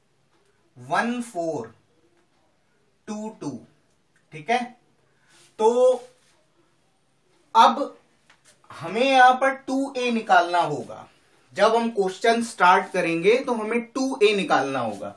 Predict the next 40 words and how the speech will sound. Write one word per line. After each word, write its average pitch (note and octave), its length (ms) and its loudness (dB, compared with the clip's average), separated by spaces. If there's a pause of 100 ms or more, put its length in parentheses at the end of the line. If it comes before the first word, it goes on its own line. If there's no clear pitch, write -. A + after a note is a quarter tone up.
(360)
तो G#3+ 80 -6
पहले A3+ 400 0
से B3+ 180 -6
ही B3+ 100 -10
हम A#3+ 240 -2 (100)
टू B3 260 -8
ए A3+ 160 -2
निकाल G3 420 -2
लेते G3 240 -10
हैं। G#3+ 180 -10
तो G#3 60 -8
ये G3+ 160 -6
आपका G3+ 280 -2
two A3+ 400 -10
times G#3 380 -4
A G#3+ 200 -8
क्या G3 140 -4
हो G3+ 160 -4
जाएगा? C#3 460 -10 (760)
ये E3+ 120 -6
आपका G3+ 380 2 (260)
टू C#4 260 2
जो A#3 200 0
है, D3+ 360 -4 (840)
ये F#3 120 -4
आपका G#3+ 360 4
सारे A3 960 6 (340)
matrix F3+ 600 0
के C4+ 180 -4
सारे A3 560 4 (140)
एलिमेंट G#3+ 520 2
से A3 400 4
multiply D#3+ 760 0
हो C#3 180 -2
जाएगा। A2 400 -8 (160)
तो D#3 80 -10
ये F3+ 260 -4
आपका G#3 280 0
हो G3+ 200 -4
जाएगा G3+ 420 -2